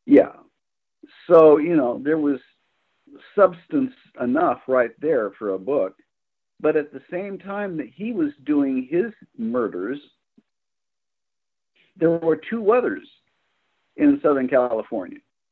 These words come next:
Uh, one was a guy named, uh, Patrick Kearney, uh, again, another science, uh, engineer, a guy who worked for, um, uh, for aerospace, uh, out in Santa Monica.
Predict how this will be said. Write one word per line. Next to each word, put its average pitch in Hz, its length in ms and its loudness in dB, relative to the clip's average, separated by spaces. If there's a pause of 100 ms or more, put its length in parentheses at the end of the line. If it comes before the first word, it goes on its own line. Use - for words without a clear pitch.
(300)
Uh, 113 600 0
one 147 320 -2
was 147 160 -2
a 143 40 -6
guy 139 300 -2
named, 135 560 -8
uh, 107 120 -4 (120)
Patrick 139 420 -4 (120)
Kearney, 147 460 -2 (260)
uh, - 320 -4
again, 123 640 0
another 117 480 0 (100)
science, 117 400 -4 (240)
uh, - 400 -6 (100)
engineer, 123 680 0 (100)
a - 60 -10
guy 113 280 4
who 117 120 -8
worked 113 360 -6
for, 101 440 0
um, 95 180 -8 (880)
uh, 98 480 0 (180)
for 107 220 0
aerospace, 117 760 2 (640)
uh, 98 240 -6
out 110 220 -4
in 101 220 -6
Santa 107 240 -6
Monica. 117 520 -6